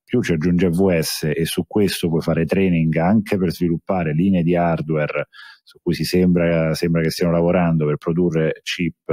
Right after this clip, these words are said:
integrati che magari siano pensati proprio per l'ottimizzazione dei processi, eh, legati, legati ad un'intelligenza artificiale su questi tavoli.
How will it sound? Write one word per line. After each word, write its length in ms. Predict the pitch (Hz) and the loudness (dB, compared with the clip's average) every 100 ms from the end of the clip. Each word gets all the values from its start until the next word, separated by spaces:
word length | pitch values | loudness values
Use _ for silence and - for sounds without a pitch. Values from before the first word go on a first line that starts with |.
| 73 | -2
integrati 640 | 80 73 82 87 85 80 | -4 -4 -2 0 0 0
che 80 | 76 | -2
magari 380 | 76 78 85 82 | 0 0 2 0
siano 240 | 78 80 | 0 -2
pensati 480 | 78 80 - 90 82 | 0 -2 0 0 0
proprio 240 | 80 82 82 | 0 0 2
per 100 | 82 | 0
l'ottimizzazione 760 | 82 - 87 80 80 95 90 | 0 0 0 0 -2 0 2
dei 120 | 80 73 | 2 0
processi, 600 | 78 - 80 - - 76 | -2 -2 -2 -2 -4 -4
eh, 1400 | - - - - - - - - 82 76 71 71 69 | -6 -12 -10 -10 -10 -12 -14 -4 -2 0 0 0 0
legati, 560 | 76 82 85 85 80 78 | 2 2 2 2 2 0
legati 280 | 78 80 87 | 2 2 2
ad 80 | 82 | 2
un'intelligenza 580 | 82 80 85 87 87 | 0 0 0 0 0
artificiale 520 | 90 - 87 87 87 78 | -2 -2 -2 0 0 0
su 220 | - 107 - | -2 -4 -2
questi 340 | 87 - 117 | -2 0 -2
tavoli. 720 | 98 85 80 87 90 90 85 | 0 0 2 2 2 2 0